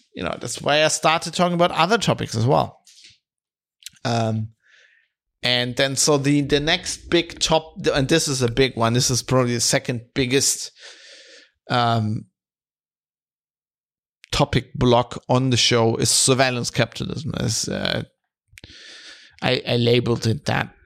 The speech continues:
um, but it's generally, you know, the, uh, the, the meat and bones of a privacy podcast these days, all,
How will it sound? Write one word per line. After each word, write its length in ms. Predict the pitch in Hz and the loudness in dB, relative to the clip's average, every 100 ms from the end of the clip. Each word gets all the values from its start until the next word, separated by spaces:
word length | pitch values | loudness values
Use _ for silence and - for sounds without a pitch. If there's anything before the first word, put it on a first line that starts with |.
| - - - | -20 -20 -8
um, 500 | 113 113 123 123 - _ - | -6 -4 -6 -10 -14 _ -2
but 160 | 123 | -2
it's 180 | 123 117 | -2 -4
generally, 560 | - 156 143 120 117 117 - - - - - - _ | -2 0 0 -2 -4 -8 -20 -20 -20 -20 -20 -20 _
you 100 | 135 | -2
know, 160 | 127 117 | 0 0
the, 640 | - 123 113 131 127 120 | -2 -4 -2 0 0 0
uh, 520 | 120 123 120 123 110 123 | 2 2 2 0 -4 -6
the, 300 | 131 123 117 | -4 -2 -2
the 100 | 117 | -2
meat 400 | 120 120 127 113 | 0 2 0 0
and 260 | - 113 104 | -2 -4 -4
bones 400 | 123 123 120 - | -2 0 0 -2
of 160 | - 120 | -2 0
a 80 | |
privacy 420 | 117 127 123 113 120 | 0 2 2 0 -2
podcast 420 | 123 - 117 - | -2 0 -2 0
these 140 | 117 | -2
days, 340 | 120 117 117 - | 2 0 0 -2
all, 280 | 123 123 | -2 -4